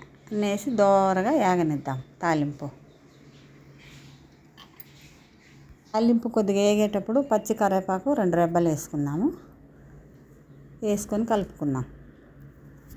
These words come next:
తాలింపు దోరగా వేగింది కదా ఉల్లిపాయలు అవి, ఇప్పుడు వడగం చిన్న చిన్నవి రెండు వడగాలు నలుపుకొని వేసుకుందాం. ఆకుకూర పప్పు కదా, గోంగూర పప్పు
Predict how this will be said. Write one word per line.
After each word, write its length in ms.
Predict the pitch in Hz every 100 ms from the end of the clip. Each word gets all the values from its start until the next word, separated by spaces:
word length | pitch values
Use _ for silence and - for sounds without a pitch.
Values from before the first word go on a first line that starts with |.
| -
తాలింపు 240 | - 240 233 220
దోరగా 380 | 220 226 220 214
వేగింది 320 | 208 214 214 202
కదా 120 | 202 202
ఉల్లిపాయలు 420 | 208 208 196 190
అవి, 140 | 196 285 480 - - - 202
ఇప్పుడు 280 | - 262 311 - - - - - - -
వడగం 380 | 208 208 214 247 403 - - -
చిన్న 180 | 233 220 214
చిన్నవి 260 | 214 208 254 196
రెండు 160 | 175 180
వడగాలు 360 | 180 190 196 196 185
నలుపుకొని 480 | 185 185 - 214 247
వేసుకుందాం. 500 | 175 - 170 165 160 185 - - - - 196
ఆకుకూర 280 | 220 226 214 202
పప్పు 180 | 196 202
కదా, 140 | 196 202
గోంగూర 300 | 208 214 208 196
పప్పు 160 | 190 226